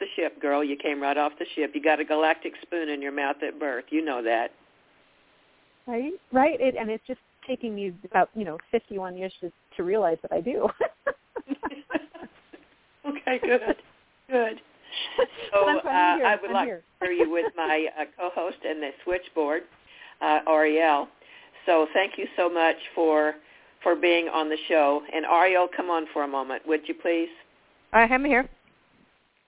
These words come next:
Speaker 1: Well, I want everyone to know that today is your birthday and that you
Speaker 2: Oh,
Speaker 1: had your
Speaker 2: happy
Speaker 1: solar
Speaker 2: birthday.
Speaker 1: return yesterday, and that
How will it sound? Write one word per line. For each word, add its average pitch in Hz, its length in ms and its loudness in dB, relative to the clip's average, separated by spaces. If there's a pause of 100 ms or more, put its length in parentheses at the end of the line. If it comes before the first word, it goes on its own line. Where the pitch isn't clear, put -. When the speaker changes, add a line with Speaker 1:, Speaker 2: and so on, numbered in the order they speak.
(540)
Speaker 1:
Well, 175 420 4
I 180 100 0
want 180 200 -2
everyone 190 540 -2
to 180 120 -8
know 156 400 -2
that - 180 -10
today 156 420 -2
is 151 300 -6
your 165 120 -2
birthday 196 640 -2 (720)
and 165 140 -4
that 160 160 -4
you 165 80 0
Speaker 2:
Oh, - 40 2
Speaker 1:
had - 160 4
your 320 120 0
Speaker 2:
happy 330 120 6
Speaker 1:
solar 339 220 4
Speaker 2:
birthday. 359 160 0 (100)
Speaker 1:
return 339 360 -6 (580)
yesterday, 190 840 0 (420)
and 170 420 0
that 156 340 6